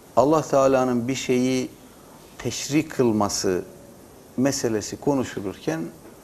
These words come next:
hüsn kubuh olayı gündeme gelir. Allah Teala bir şeyi haram kılarken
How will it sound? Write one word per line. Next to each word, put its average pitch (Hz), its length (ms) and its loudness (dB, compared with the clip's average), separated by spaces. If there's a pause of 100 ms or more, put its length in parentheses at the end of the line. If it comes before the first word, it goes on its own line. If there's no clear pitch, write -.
(500)
hüsn 170 300 -2 (140)
kubuh 135 300 2 (260)
olayı 113 400 2
gündeme 87 440 -6
gelir. 90 360 -4 (680)
Allah 123 320 2
Teala 107 720 2 (1400)
bir 127 180 4
şeyi 113 360 0
haram 107 440 2
kılarken 101 720 4